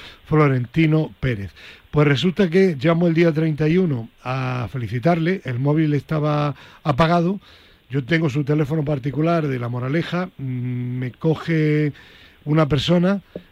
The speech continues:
y me dice, "Espérese, señor, un momento que le voy a pasar a la hija". Su-, "Hola, soy Susana, la hija de Luis Martínez Laforgue, que siento decirte que había fallecido de un ictus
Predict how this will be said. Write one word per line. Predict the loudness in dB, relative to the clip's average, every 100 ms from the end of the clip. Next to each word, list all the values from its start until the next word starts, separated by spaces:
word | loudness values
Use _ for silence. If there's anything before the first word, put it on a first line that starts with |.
| -12
y | -4 0 2 0
me | 0
dice, | 0 -2 0 0
"Espérese, | 0 2 2 2 2 2
señor, | 2 0 2 4
un | 2
momento | 2 2 0 0 0
que | 2
le | 2
voy | 2
a | 0
pasar | 0 -2
a | -2
la | -2
hija". | -4 -4 -12 -12 -20 -20 -20 -20 -20 _
Su-, | -6 -2 0 4
"Hola, | 4 4
soy | 0 -2
Susana, | -2 -2 0 0
la | 0
hija | 0 0
de |
Luis | 2 2
Martínez | 0 0 0 0
Laforgue, | -2 -2 -2 -2
que | -4
siento | -4 -4 0
decirte | 0 2 -2 0 0 -2 -4 -18 -18 -20 _
que | 0 2
había | 4 2
fallecido | 2 0 0 0 0 2 2 2
de | 0 0
un | 2 2
ictus | 0 -2 -2 -2 -2